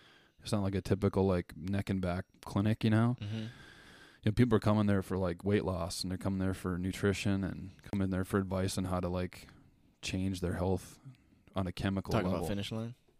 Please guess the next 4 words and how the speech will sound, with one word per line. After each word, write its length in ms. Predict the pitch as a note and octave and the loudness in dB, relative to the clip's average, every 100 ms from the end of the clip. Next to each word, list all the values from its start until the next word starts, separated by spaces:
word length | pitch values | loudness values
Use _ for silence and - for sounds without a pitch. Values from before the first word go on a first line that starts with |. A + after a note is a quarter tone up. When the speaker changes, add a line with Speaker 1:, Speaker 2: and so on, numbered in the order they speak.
| - | -8
Speaker 1:
Yeah. 360 | B2 A2 G2 F#2+ - | 2 4 4 -2 -8
Speaker 2:
Gotcha. 260 | - - - _ | -16 -16 -18 _
Speaker 1:
Yep. 280 | A#2 G2 G2+ - - - - - - - | -6 -4 -4 -6 -20 -20 -20 -20 -20 -8
So, 500 | - G2+ F#2+ F#2+ | -2 0 0 -4